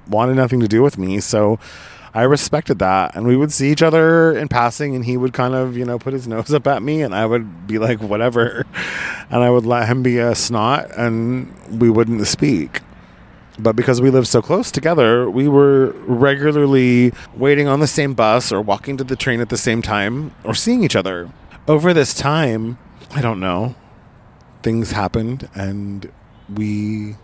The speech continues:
reconnected. I don't remember even how long it was, if it was six months or if it was a year. I don't think it was ultimately that long. He was still living with the ex-boyfriend.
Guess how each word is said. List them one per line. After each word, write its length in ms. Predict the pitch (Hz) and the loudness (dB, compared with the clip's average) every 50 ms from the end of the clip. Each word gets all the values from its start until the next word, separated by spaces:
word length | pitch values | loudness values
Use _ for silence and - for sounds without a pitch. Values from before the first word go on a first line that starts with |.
| - - - - - - - - - - | -20 -20 -20 -20 -20 -20 -20 -20 -14 -4
reconnected. 760 | 107 113 110 110 - 117 110 104 101 - - 123 127 131 120 | -2 -2 -2 -2 -2 -4 -4 -4 -6 -6 -6 -4 -4 -4 -4
I 100 | 104 110 | -6 -4
don't 220 | 110 113 104 87 | -4 -4 -4 -6
remember 320 | 110 104 104 101 101 104 101 | -6 -4 -4 -4 -4 -4 -4
even 220 | 104 104 107 101 | -4 -4 -4 -4
how 100 | 101 101 | -4 -4
long 260 | 98 98 92 95 101 | -4 -4 -4 -4 -4
it 60 | 104 | -4
was, 300 | 95 95 101 104 107 107 | -2 0 0 2 2 0
if 120 | 117 - - | -2 -2 -2
it 60 | 101 | -2
was 160 | 87 95 95 | -2 -2 -2
six 300 | - - 98 - - - | -4 -6 -6 -8 -10 -8
months 280 | 110 101 101 104 - - | -6 -6 -4 -4 -4 -4
or 60 | 107 | -4
if 140 | 98 - 101 | -4 -6 -8
it 80 | 95 | -8
was 180 | 85 101 92 95 | -8 -8 -6 -6
a 60 | 95 | -8
year. 480 | 92 95 98 92 92 92 95 104 117 117 - - - - - - - - - - - - 120 | -8 -6 -4 -4 -2 -2 -2 -4 -6 -10 -14 -20 -20 -20 -20 -20 -20 -20 -20 -20 -12 -10 -6
I 20 | |
don't 240 | 104 - 135 139 131 | -2 0 0 0 0
think 180 | - 117 98 | -2 -4 -4
it 60 | 98 85 | -4 -6
was 160 | 95 98 - | -4 -2 -2
ultimately 460 | 98 92 92 - 107 101 92 95 95 | -2 -2 -2 -2 -4 -4 -4 -4 -4
that 220 | 92 90 82 73 | -2 -2 -2 -2
long. 420 | 90 95 90 90 90 92 104 120 123 - | 0 0 0 0 0 -2 -6 -8 -6 -4
He 80 | - | -2
was 140 | 123 120 110 | 0 0 0
still 400 | - - - - 131 139 143 151 | 0 -2 -2 0 2 4 4 4
living 380 | 139 127 123 107 113 107 104 101 | 4 2 -2 -4 -6 -8 -8 -10
with 140 | 98 - | -10 -10
the 120 | - - - | -10 -10 -10
ex-boyfriend. 800 | 101 - - - - 95 95 92 - 95 87 90 113 143 156 - | -8 -8 -8 -6 -4 -4 -4 -4 -4 -6 -8 -8 -10 -12 -14 -16